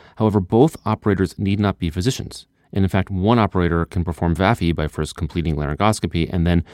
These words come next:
handing off the V L to an assistant positioned to the operator's left behind the patient, so that the primary operator is then free to finish the procedure with the flexible endoscope.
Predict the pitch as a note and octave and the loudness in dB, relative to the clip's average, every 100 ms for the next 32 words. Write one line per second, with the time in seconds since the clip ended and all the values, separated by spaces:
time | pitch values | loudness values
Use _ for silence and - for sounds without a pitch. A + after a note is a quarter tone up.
0 | - - A2 A2 G2 F2+ G#2 D2+ - - | -20 -4 4 6 8 6 4 2 -2 -14
1 | - F2+ E2+ D#2+ F#2 F2+ F#2+ D2+ - _ | -6 0 0 0 0 0 0 0 -2 _
2 | _ - G2 E2+ F#2 - - - - _ | _ -2 0 2 2 0 -4 -6 -14 _
3 | - F2+ F#2+ F2+ E2+ - E2+ E2 E2+ E2+ | -2 -2 0 0 -2 -6 -6 -4 -2 -2
4 | E2+ A#2 B2 - _ _ _ - E2 D#2+ | -2 2 0 0 _ _ _ -2 0 0
5 | B2 A#2 G#2 F#2 _ _ _ _ - F#2+ | 2 2 2 0 _ _ _ _ -4 0
6 | G2+ F#2 - A#2 A#2 G2+ F2+ F#2 F2 D#2+ | 0 -2 -2 2 4 4 2 0 2 0
7 | E2 D2+ E2 E2 - C3 A2+ G2+ F#2 - | -2 -2 -2 -2 0 2 4 4 0 -2
8 | F2 - F2 D#2+ D#2+ E2+ F2+ E2+ D#2 D#2+ | -2 0 -2 -2 -6 -6 -4 -4 -4 -4
9 | D#2+ D#2+ - D#2 D#2 - - - | -6 -6 -6 -4 -4 -4 -8 -10